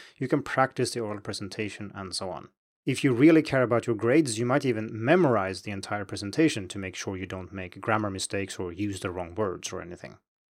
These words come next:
This method can, of course, take you very far, especially in an academic setting, which is usually based on written exams and oral presentations that are prepared, and they don't really check your oral proficiency that often.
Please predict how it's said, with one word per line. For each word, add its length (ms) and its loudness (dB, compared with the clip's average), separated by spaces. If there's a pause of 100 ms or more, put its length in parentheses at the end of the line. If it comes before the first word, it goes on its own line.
This 200 8
method 400 6
can, 200 6
of 120 4
course, 240 2
take 260 0
you 100 -2
very 300 2
far, 340 6
especially 560 -2
in 140 -6
an 160 -8
academic 480 -8
setting, 560 -2
which 240 -8
is 160 -6
usually 380 0
based 340 -4
on 140 -8
written 260 -2
exams 480 -4
and 220 -10
oral 240 -2
presentations 680 -6
that 100 -6
are 80 -4
prepared, 640 -2
and 160 -8
they 80 0
don't 240 2
really 240 -2
check 340 -6
your 160 -4
oral 300 -6
proficiency 680 -8
that 300 -10
often. 380 -10